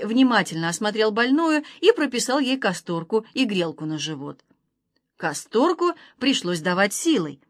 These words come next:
Малышка никак не хотела ее принимать, а с грелкой получилось еще хуже.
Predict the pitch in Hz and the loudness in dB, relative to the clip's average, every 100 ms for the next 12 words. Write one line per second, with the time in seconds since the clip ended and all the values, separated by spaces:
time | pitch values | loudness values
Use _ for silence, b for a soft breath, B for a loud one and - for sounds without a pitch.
0 | _ _ _ _ 220 269 277 - 277 277 | _ _ _ _ 4 6 6 4 4 6
1 | 226 185 185 185 180 180 175 180 175 180 | 4 2 -2 -2 -2 -2 -2 -2 -2 -2
2 | 175 202 320 - B B 208 190 180 247 | -2 2 2 0 B B 2 2 0 0
3 | 359 214 165 165 - 247 269 262 269 311 | 0 -2 -4 -8 -4 -2 -2 0 0 0
4 | - 180 156 156 160 156 147 | -2 -4 -4 -8 -8 -8 -12